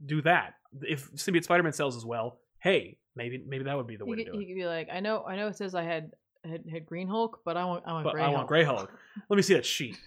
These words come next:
Speaker 2: <laughs>
Speaker 1: Carl Maxey, Sound Tiffany, are there any lesser used Batman villains you think should get a story? I think D C should make a Calendar Man story.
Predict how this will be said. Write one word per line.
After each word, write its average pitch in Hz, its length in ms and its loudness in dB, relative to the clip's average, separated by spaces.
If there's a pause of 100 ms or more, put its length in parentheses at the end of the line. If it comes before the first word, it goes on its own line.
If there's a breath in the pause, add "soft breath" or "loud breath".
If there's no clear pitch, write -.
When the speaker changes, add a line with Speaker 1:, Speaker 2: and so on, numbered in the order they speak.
(100)
Speaker 2:
<laughs> 440 800 6
Speaker 1:
Carl 175 200 8
Maxey, 165 440 4
Sound 165 260 4
Tiffany, 151 240 2
are 147 120 6
there 151 140 6
any 156 180 4
lesser 147 420 0
used 123 400 -2
Batman 127 340 -2
villains 120 280 -2
you 120 60 -6
think 120 160 -6
should 120 160 -8
get 185 140 4
a 185 40 0
story? 107 380 -4
I 120 120 -2
think 127 160 -6
D 120 120 -4
C 117 160 -6
should 117 160 -10
make 113 160 -12
a - 20 -20
Calendar 196 320 -4
Man 101 220 -12
story. 92 400 -14